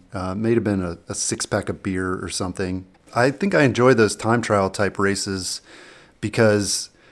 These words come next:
you know, you really, you feel like you're racing against yourself. I mean, at the end of the, at the end of the race, you know, you're gonna compare your times to everyone else, but, you know, you're kind of riding on your own and just seeing what you can do, and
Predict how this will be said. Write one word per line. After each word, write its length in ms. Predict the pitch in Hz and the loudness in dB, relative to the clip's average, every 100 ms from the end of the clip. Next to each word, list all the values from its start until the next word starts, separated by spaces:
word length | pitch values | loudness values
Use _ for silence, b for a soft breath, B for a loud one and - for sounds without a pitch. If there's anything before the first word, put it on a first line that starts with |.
| b b b | b b b
you 120 | - | 0
know, 200 | 113 101 | 4 4
you 180 | 110 117 | 2 4
really, 260 | 143 196 127 | 8 10 8
you 120 | 131 | 4
feel 260 | 113 202 185 | 0 6 6
like 180 | 113 | 6
you're 100 | 110 | 4
racing 380 | 95 107 110 110 | 2 2 2 0
against 300 | 98 107 - | 0 -2 -4
yourself. 520 | 87 - 117 92 - | -6 0 2 2 0
I 80 | 87 | -6
mean, 300 | 92 95 92 - | -4 -4 -4 -6
at 120 | - | -4
the 160 | 107 | 0
end 120 | 120 110 | 2 2
of 80 | 90 | 0
the, 280 | 92 92 - b b b | -2 -2 -6 b b b
at 60 | b | b
the 100 | 123 | 2
end 100 | 127 | 4
of 60 | 104 | 4
the 100 | 95 | 2
race, 320 | 98 95 - | 2 0 -4
you 140 | 98 | -4
know, 60 | 95 | -4
you're 120 | 95 | -4
gonna 160 | 92 92 | -4 -6
compare 360 | - 92 95 | -6 -6 -4
your 120 | 92 90 | -4 -6
times 380 | 98 95 95 | -6 -4 -4
to 60 | - | -4
everyone 300 | 92 90 90 | -4 -4 -4
else, 260 | 95 87 - | -2 -4 -6
but, 340 | 95 85 - b b b b | -4 -4 -6 b b b b
you 80 | |
know, 80 | 101 | -4
you're 120 | 95 | -4
kind 220 | 98 135 165 | 0 2 2
of 260 | 92 - | 2 -2
riding 280 | 107 110 107 | 0 2 2
on 140 | 107 | 0
your 180 | 101 95 | 2 2
own 380 | 113 127 123 117 | 4 4 4 2
and 280 | 104 92 90 | 2 -2 -4
just 460 | 107 101 - - | -4 -4 -6 -8
seeing 380 | - 113 107 98 | -6 -2 0 -2
what 280 | 107 104 101 | -2 -4 -4
you 60 | 104 | -6
can 180 | 98 | -6
do, 420 | 85 101 104 101 92 | -4 -4 -2 -2 -2
and 260 | 85 82 | -6 -10